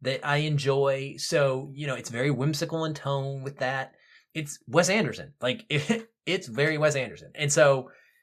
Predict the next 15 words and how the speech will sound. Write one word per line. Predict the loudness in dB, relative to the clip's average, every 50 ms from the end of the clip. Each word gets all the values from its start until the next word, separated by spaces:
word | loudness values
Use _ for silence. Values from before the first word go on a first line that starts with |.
| _ _ _ _ _ _ _ _ _ _ _ _ _ 0
if | 0 0 0 0
you | -4 -4 -4 -2 -2 -2 -2
enjoy | -2 0 0 0 2 2 2 2 2 2 2 0 -6 -8 _ _ _ _ _ _ -10
the | -6 -4 -2 -2
way | -2 0 0 0 2
his | 2 0 -2 -2
films | -4 -4 -4 -4 -4
look | -6 -6 -6 -6
and | -6 -6
sound, | -4 -4 -4 -4 -4 -8 -10 -12 -14 -20 _ _ _ -8
you | -2 0 0 2
will | 0 0 -4
enjoy | -6 -8 -8 -8 -8 -8 -4
that | 2 4 4 4 4 2 0 -4 _ _ _ _ -20
part | -20 -8 -2 0 0 0 0 -2 -6 -14 -20